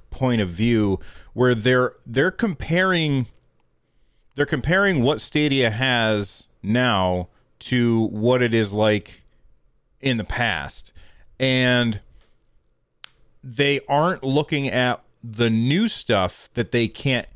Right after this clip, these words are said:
imagine yet. And I don't know if, I mean, I think on, on the part of a lot of the YouTubers and, uh, you know, the, the, the general media that's saying, "Oh, it's, you know, it's a,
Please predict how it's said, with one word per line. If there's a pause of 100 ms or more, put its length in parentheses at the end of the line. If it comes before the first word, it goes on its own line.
imagine
yet.
And (840)
I
don't
know
if,
I
mean,
I
think
on,
on
the
part
of
a
lot
of
the
YouTubers (480)
and,
uh,
you
know,
the,
the,
the
general
media
that's
saying, (120)
"Oh,
it's,
you
know,
it's
a,